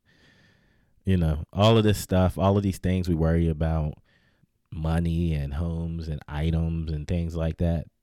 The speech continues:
it's all small stuff in the grand scheme of things. So don't spend so much time sweating the small stuff that you forget to live and you get, forget to enjoy the big stuff. The big stuff like a moment spent with, uh, your loved one.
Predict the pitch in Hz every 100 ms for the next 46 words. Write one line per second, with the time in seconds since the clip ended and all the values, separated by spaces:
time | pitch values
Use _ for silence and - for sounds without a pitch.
0 | _ - - 87 90 - 76 73 - 67
1 | 69 69 67 69 67 65 65 64 64 65
2 | 60 65 - - _ _ _ _ _ _
3 | _ _ _ _ _ _ _ _ _ 92
4 | 104 113 - _ - - 104 - 95 90
5 | - 87 80 95 76 80 - 82 80 -
6 | 76 - 76 - 85 78 76 - 76 76
7 | 73 69 - - _ _ _ _ 80 80
8 | 85 - - 80 78 87 80 80 78 73
9 | 67 76 - - 53 76 - - _ _
10 | _ 78 156 - - 80 - 78 73 71
11 | - _ _ _ _ _ _ _ _ _
12 | _ - 85 90 85 78 - 90 76 80
13 | 78 - - 80 78 78 78 80 69 67
14 | 62 64